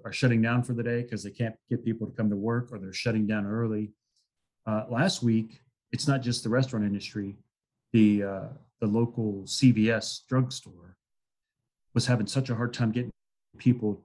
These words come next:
to come and work that the pharmacists got fed up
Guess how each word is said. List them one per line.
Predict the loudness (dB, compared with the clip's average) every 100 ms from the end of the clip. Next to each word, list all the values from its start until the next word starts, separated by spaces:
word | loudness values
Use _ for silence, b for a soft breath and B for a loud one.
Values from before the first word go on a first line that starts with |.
| _
to | -6
come | 2 4
and | 4 2
work | -2 -2 -8 -8
that | -6 -6 -10 _ _ -20
the |
pharmacists | 0 4 4 4 0 -10 -12
got | -14 -8
fed | -6 -6
up | -8 -10